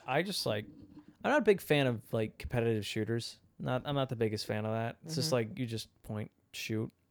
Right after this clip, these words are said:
Speaker 1: It's like, you could do some cool stuff with it, but it's just not for me.
Speaker 2: That's fair.
Speaker 1: I like going up against the big A I. I like M M Os and stuff like that. You go up against a big A I opponent, and you have to go with your friends and, like, take
Speaker 2: You
Speaker 1: it
Speaker 2: gotta
Speaker 1: down.
Speaker 2: do the,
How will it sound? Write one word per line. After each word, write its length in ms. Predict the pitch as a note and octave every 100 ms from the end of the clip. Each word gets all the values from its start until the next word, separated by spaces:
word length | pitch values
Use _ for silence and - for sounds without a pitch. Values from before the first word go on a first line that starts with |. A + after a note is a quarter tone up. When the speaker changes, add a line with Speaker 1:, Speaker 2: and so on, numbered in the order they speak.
| -
Speaker 1:
It's 120 | -
like, 160 | A#2+
you 100 | D#3+
could 120 | A#3 G#3
do 100 | D#3+
some 160 | -
cool 180 | B2+ B2
stuff 240 | A2 G#2+ G2+
with 100 | A2
it, 200 | A#2+ F3+ -
but 300 | A#2 A2 - _ _ _
it's 120 | -
just 140 | A2+ -
not 140 | G2
for 100 | G2+
me. 300 | G#2 G#2 G2+ - _ _ -
Speaker 2:
That's 160 | D3 -
fair. 260 | A2+ A#2+ - -
Speaker 1:
I 100 | C#3+
like 160 | D#3 D3
going 200 | C#3+ C3+
up 100 | B2
against 260 | A#2 A#2
the 40 | -
big 220 | G#2+ G#2+
A 160 | G#2 G#2
I. 40 |
I 60 | -
like 120 | G3+
M 120 | G3
M 120 | F#3 F3+
Os 300 | D3 A2 -
and 80 | -
stuff 260 | - G#2+
like 100 | A2
that. 100 | A2
You 60 | A2
go 140 | A#2+
up 80 | A#2
against 280 | A#2 A#2 A2
a 40 |
big 260 | A#2 - A#2+
A 160 | A2+ A2+
I 180 | A2 G#2+
opponent, 500 | G#2+ A2+ G#2 G2+ G2+
and 100 | A2+
you 60 |
have 80 | A2+
to 80 | A2+
go 180 | A2 A2
with 120 | A2+
your 100 | A2
friends 440 | - A#2 G#2+ G2+
and, 120 | G#2+ G2+
like, 240 | G2+ A#2
take 180 | - A#2+
Speaker 2:
You 60 |
Speaker 1:
it 40 | C#3+
Speaker 2:
gotta 360 | C#3+ C#3+ C#3
Speaker 1:
down. 80 | C3+
Speaker 2:
do 380 | C#3 C#3+ C3+ C3+
the, 640 | C3 B2+ B2+ B2 A#2+ A#2+